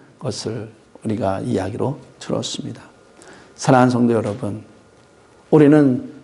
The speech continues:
서로 간에 화목을 이루기를 진심으로 바랍니다. 예수님과, 아니, 우리와 하나님과의 그 화해를 이루기 위해서 누군가의 한 명이 희생해야,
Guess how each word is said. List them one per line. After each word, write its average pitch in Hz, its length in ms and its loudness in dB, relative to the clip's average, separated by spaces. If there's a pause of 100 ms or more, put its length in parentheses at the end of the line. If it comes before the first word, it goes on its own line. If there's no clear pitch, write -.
(120)
서로 190 380 -2
간에 131 560 -4
화목을 135 600 -2
이루기를 120 500 -2
진심으로 127 640 -10
바랍니다. - 600 -18 (2250)
예수님과, 208 960 6
아니, 180 120 2
우리와 208 500 4
하나님과의 240 840 0
그 220 140 0
화해를 226 460 0
이루기 202 440 -4
위해서 170 440 2
누군가의 226 520 2
한 285 400 -2
명이 262 540 2 (280)
희생해야, 277 720 2